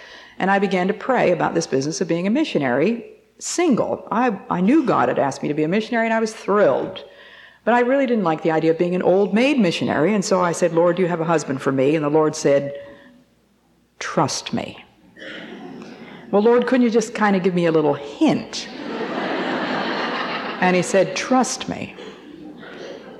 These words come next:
"But Lord, I don't like the idea of going to some remote jungle of Africa all by myself for the rest of my life. Um,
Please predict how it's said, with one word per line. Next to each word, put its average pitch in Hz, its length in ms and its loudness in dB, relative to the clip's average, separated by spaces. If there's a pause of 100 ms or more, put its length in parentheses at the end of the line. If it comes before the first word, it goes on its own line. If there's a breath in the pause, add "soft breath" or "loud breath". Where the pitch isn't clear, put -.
(180)
"But 220 220 2
Lord, 254 420 4 (100)
I 226 120 4
don't 262 220 2
like 247 200 0
the 196 120 2
idea 165 380 4
of 165 160 -2
going 185 240 2
to 170 60 0
some 170 400 0
remote 175 560 0
jungle 170 360 2
of 147 100 0
Africa 160 460 2
all 165 180 2
by 165 140 2
myself 147 500 0
for - 100 -10
the 160 100 0
rest 156 240 0
of 147 60 -4
my 143 120 -2
life. 165 580 2 (680 loud breath)
Um, 156 460 0